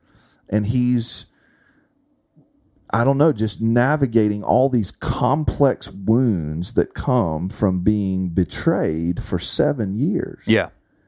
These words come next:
Speaker 1: You know, uh, at the risk of some people criticizing me on this, I mean, it'd been one thing if she'd had a one-night stand.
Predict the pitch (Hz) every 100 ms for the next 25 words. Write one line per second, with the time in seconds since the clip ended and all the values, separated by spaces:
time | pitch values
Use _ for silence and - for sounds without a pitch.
0 | _ - 123 110 127 - _ _ _ -
1 | - - - 113 123 139 165 - 107 92
2 | - - 127 127 113 87 - _ _ _
3 | _ _ - 151 135 95 90 87 85 82
4 | 85 87 - 113 104 127 135 127 180 185
5 | 120 104 - 113 104 104 98 98 87 80
6 | - 160 151 - -